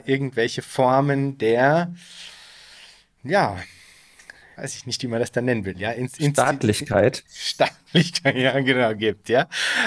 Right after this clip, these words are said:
Speaker 1: Also, ähm, oder übergeordneten Entscheidungsebene, die auch Weisungsbefugnis hat oder wie auch immer, ja. Also,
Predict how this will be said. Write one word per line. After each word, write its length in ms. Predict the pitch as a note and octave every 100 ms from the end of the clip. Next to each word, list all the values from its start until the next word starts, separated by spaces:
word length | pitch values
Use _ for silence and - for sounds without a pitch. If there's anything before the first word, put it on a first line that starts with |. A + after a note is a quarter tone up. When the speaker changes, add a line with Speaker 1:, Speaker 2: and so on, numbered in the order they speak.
| -
Speaker 1:
Also, 720 | C#3 C3+ C#3+ C3+ C#3+ C#3 C3 B2+
ähm, 400 | B2 B2 A#2+ A#2+
oder 460 | B2 A#2+ A2+ A2 G2+ G2+
übergeordneten 800 | C#3 C3 B2 A#2+ A2 A#2+ A#2+ - A#2
Entscheidungsebene, 920 | A#2 C#3+ C3 B2+ - B2 A#2 A2+ A2
die 180 | G#2 A2
auch 180 | A2+ A2
Weisungsbefugnis 880 | A2+ A2+ G#2+ - G#2+ G2+ G#2 F#2+
hat 160 | F2 F2
oder 200 | F#2+ G2+
wie 120 | A#2+
auch 80 | A2+
immer, 260 | B2+ E2+
ja. 220 | F2 C#3 F#3
Also, 300 | B2+ B2 B2+